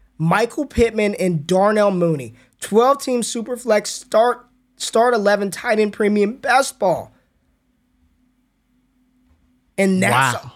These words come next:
Speaker 1: that's, that's all it costs to get T-Law
Speaker 2: In
Speaker 1: and a
Speaker 2: best
Speaker 1: first?
Speaker 2: ball, it's, like, a little bit closer.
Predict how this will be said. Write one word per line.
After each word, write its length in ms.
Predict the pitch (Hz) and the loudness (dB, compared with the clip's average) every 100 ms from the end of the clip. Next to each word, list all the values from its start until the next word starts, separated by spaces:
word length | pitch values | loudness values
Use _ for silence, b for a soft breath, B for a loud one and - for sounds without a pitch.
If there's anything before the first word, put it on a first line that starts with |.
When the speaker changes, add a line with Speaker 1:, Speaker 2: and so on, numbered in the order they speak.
| - | -2
Speaker 1:
that's, 320 | 233 247 - _ _ | -2 -2 -8 _ _
that's 280 | 175 233 247 | -4 -2 -2
all 220 | 214 247 | 0 2
it 100 | 240 | 2
costs 360 | - 226 262 - | 0 0 0 -2
to 80 | 220 | -2
get 180 | 185 | -2
T-Law 500 | - 233 311 320 339 - | -2 -2 2 4 2 2
Speaker 2:
In 140 | 214 214 | 2 4
Speaker 1:
and 240 | 294 320 | 4 2
a 60 | 311 | 0
Speaker 2:
best 100 | - | 2
Speaker 1:
first? 380 | 302 392 453 | 2 2 2
Speaker 2:
ball, 380 | 262 254 247 254 | 2 2 2 0
it's, 300 | 226 220 - | 0 0 2
like, 220 | 208 208 - 190 | 0 0 0 2
a 140 | 185 | 2
little 680 | 170 175 185 240 294 311 311 | 2 -2 -2 0 2 2 2
bit 220 | 311 302 | -2 -4
closer. 640 | - 285 330 - 349 392 | 0 2 2 -2 -6 -6